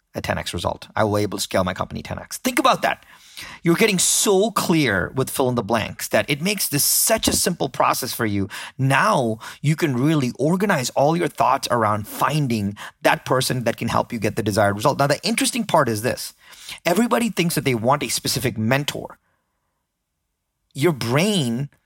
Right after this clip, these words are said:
is so wired into getting the answer, it forgets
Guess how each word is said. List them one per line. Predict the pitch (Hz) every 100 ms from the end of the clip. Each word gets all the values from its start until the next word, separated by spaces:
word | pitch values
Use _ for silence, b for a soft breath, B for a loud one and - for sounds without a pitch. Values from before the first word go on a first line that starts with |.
| _ _ _ _ -
is | 151
so | - 170
wired | 180 135 123 110 139 123 110 101
into | 127 110 113
getting | 104 123 131 143 117 110 -
the | - 107 107 98
answer, | 113 123 170 - 110 95 107 B B
it | 127
forgets | - 131 127 113 143 123 - - -